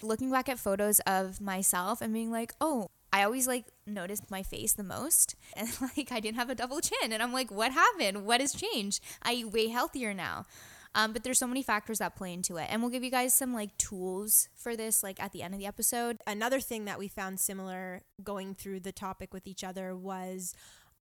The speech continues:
Speaker 2: when we were eating something maybe naughty or bad, like, for example, chips or chocolate or ice cream, we were, we would then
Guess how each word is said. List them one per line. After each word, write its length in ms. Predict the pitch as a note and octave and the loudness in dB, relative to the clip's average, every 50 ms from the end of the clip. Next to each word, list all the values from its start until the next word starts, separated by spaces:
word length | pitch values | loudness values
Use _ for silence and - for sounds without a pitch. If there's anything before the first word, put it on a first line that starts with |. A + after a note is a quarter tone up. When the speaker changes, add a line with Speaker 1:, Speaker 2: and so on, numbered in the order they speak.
| _ - | _ -10
Speaker 2:
when 440 | G#3 G3 A#3 G#3+ G3+ G3+ G#3 G#3 | -2 0 2 2 2 0 -2 -4
we 520 | G3 G#3+ G#3 G3+ G3+ G3+ G3+ G3 G3 G3 - - | -4 -4 -4 -4 -4 -6 -6 -6 -6 -6 -6 -8
were 220 | F3+ G3 F#3 F3 | -8 -8 -8 -6
eating 300 | - A3+ A3+ G#3+ G3+ G#3 | -6 -6 -6 -4 -4 -2
something 720 | G3 - G#3+ F#3+ G3 F#3 - G3 F#3+ F#3 F#3 F#3 F#3 F#3 E3+ - - - | 0 0 0 0 -4 -6 -6 -6 -6 -6 -6 -8 -8 -10 -12 -14 -12 -8
maybe 320 | G3 F#3+ F3 E3+ F3+ F3+ | -6 -6 -6 -6 -8 -8
naughty 480 | F#3 F#3 G3 G3 G3+ F#3+ F3+ F3+ F3+ - | -6 -2 -2 0 0 0 -2 -4 -6 -8
or 160 | - F#3 F3+ | -8 -8 -6
bad, 440 | - G3 F#3+ F#3+ F#3+ F#3+ F#3 F#3 F3+ | -4 -4 -2 -2 -2 -4 -6 -8 -8
like, 160 | F3+ F3+ - | -10 -12 -10
for 120 | - G3 | -10 -10
example, 400 | F#3 F3+ F#3 F3+ F3+ - F#3+ F#3 | -10 -8 -10 -10 -10 -10 -12 -12
chips 500 | - - - A3 F#3+ F#3+ F#3+ - - - | -10 -8 -6 -6 -6 -6 -4 -4 -4 -4
or 180 | - F#3 F#3 F3+ | -4 -6 -10 -10
chocolate 720 | - - - F#3+ F#3+ F#3+ - - F#3 F#3 F3+ F3+ F3+ - - - - - - - | -12 -10 -8 -8 -8 -8 -10 -10 -12 -10 -8 -8 -8 -10 -12 -16 -20 -20 -18 -12
or 140 | - - - | -10 -8 -4
ice 320 | - G#3+ A3 G#3+ - - - | -2 -2 -2 -2 -2 -4 -4
cream, 540 | - G3 G3 F#3+ F#3 F#3 F3+ F3+ F3+ F#3+ - - - E3+ - | -6 -8 -10 -8 -8 -8 -8 -8 -8 -10 -12 -16 -20 -20 -16
we 260 | - F#3 A3 G#3 G3+ | -10 -6 -4 -4 -4
were, 500 | F#3 F3 F#3 F#3 F3+ F3+ F3+ F3 F3 E3+ - - | -4 -4 -4 -4 -4 -4 -4 -4 -4 -6 -8 -8
we 240 | F#3+ F#3 A#3+ A#3+ A3+ | -6 -4 -2 -2 -2
would 360 | G3+ G#3 G3+ F#3+ G3 F3+ - - | -2 -2 -2 -2 -2 -4 -6 -8
then 760 | F#3 F#3+ F3+ F3 A3+ A#3+ B3 A3+ G#3+ G#3 G#3 G3+ G3+ G3+ | -10 -10 -6 -2 0 0 0 0 0 -2 -2 -4 -6 -8